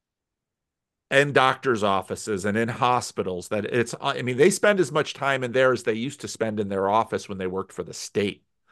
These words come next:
And so, and then, then there's all of these questions and debates about flourishing. And so, but let's, let's take this train way back, 'cause I know that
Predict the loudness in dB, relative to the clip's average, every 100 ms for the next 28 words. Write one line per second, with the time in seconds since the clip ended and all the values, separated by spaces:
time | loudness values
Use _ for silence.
0 | -20 -20 -20 _ 0 2 4 4 2 0
1 | -4 -4 0 4 4 4 2 0 0 0
2 | -4 -2 0 2 0 2 2 2 0 -2
3 | -10 -6 -2 -2 -4 -10 -8 -6 -4 -2
4 | -2 -4 -8 -6 -4 -6 -8 _ -4 -2
5 | -2 -4 -10 -12 -14 -16 -18 -18 -16 -12
6 | -12 -14 -10 0 6 6 6 2 4 4
7 | 4 2 4 -2 -2 -2 2 4 4 2
8 | 0 -2 -2 -2 0 4 6 6 6 4
9 | 2 0